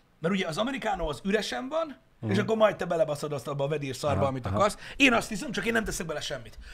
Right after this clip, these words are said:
Speaker 1: Na, kérdésem az, hogy ugye, ö, nem kell a kávéfőzőket bemutatni, ha automata kávéfőző, ha nem.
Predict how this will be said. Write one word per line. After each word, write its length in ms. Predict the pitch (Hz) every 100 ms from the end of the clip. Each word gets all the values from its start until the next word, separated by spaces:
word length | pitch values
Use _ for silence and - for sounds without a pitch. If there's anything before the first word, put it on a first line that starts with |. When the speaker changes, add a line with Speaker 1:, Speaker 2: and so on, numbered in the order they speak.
| - - - -
Speaker 1:
Na, 280 | 214 - - - -
kérdésem 480 | - 415 339 - 151
az, 220 | 120 - - - -
hogy 260 | - 165 165 - - - -
ugye, 320 | 185 160 160 -
ö, 400 | - - 202 196
nem 120 | 214
kell 180 | 196 165
a 40 | 143
kávéfőzőket 640 | 165 143 135 131 127 135
bemutatni, 600 | 131 135 131 139 220 - - - - -
ha 120 | 185 208
automata 360 | 185 170 156
kávéfőző, 480 | 151 143 131 135 127
ha 180 | 120 139
nem. 200 | 101